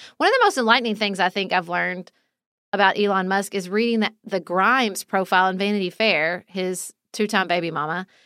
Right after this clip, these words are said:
and, like, how they think about things and their, their discussions about artificial intelligence and is reality a simulation, all these things. And I'm like, "Oh, wow,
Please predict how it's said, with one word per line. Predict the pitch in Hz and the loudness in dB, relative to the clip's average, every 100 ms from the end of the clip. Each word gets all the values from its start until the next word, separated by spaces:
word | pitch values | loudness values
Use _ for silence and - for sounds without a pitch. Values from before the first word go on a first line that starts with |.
| _ | _
and, | 220 | -2
like, | 240 | 0
how | 254 294 | 2 4
they | 294 | 2
think | 285 294 285 | 0 -2 -2
about | 254 269 240 | 2 4 2
things | 269 262 254 220 | -2 -2 -2 -2
and | 220 | -2
their, | 220 220 _ | -2 -4 _
their | 240 | -4
discussions | 233 240 285 277 262 | -2 -4 -4 -4 -2
about | 247 240 | 2 2
artificial | - 240 233 254 240 226 | 4 4 2 0 0 -2
intelligence | 220 226 226 220 220 220 208 - | 0 0 0 0 0 -2 -4 -8
and | 185 170 170 175 _ _ _ _ _ _ | -6 -4 -6 -12 _ _ _ _ _ _
is | 214 247 220 | 2 2 2
reality | 233 226 233 226 | 4 6 6 4
a | 220 | 2
simulation, | 226 214 208 208 214 | 0 2 2 0 0
all | 285 | 2
these | 359 381 | 2 2
things. | 359 330 254 | 2 0 2
And | 240 | 2
I'm | 226 | 4
like, | 214 214 | 2 2
"Oh, | 220 | 2
wow, | 214 | 2